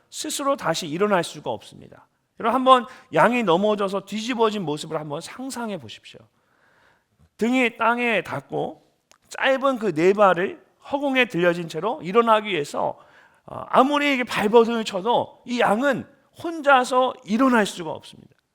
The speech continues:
그러니까 목자가 빨리 발견하고 양을 일으켜 세워줘야만 비로소 양은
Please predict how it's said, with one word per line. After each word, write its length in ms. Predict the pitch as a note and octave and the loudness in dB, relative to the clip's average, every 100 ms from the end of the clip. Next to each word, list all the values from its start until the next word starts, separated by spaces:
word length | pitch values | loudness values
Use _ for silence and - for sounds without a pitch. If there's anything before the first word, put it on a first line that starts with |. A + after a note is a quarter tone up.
| _ _ _ _ | _ _ _ _
그러니까 200 | A3+ F3+ | -4 -2
목자가 460 | A3+ - C4+ C4+ C4 | 2 6 6 6 2
빨리 320 | C4 D#4 D4 | -4 -2 2
발견하고 680 | G3+ G3+ G#3+ G#3+ A3 B3+ E4 - _ | 4 4 2 0 0 -2 -4 -16 _
양을 360 | D#3+ F3 C4+ A#3 | 0 2 2 0
일으켜 440 | G3 A#3 - A#3 | -2 -6 -4 -6
세워줘야만 1120 | A3+ - F4 E4+ D4 D4+ E3+ F#3+ F3+ G#3+ C#4 - - _ | -6 -8 -2 0 0 -2 2 4 4 6 4 2 -20 _
비로소 360 | G3+ G3+ G3 F#3+ | -2 -2 -2 -2
양은 420 | B2+ D3+ C4+ C#4+ | 0 2 0 0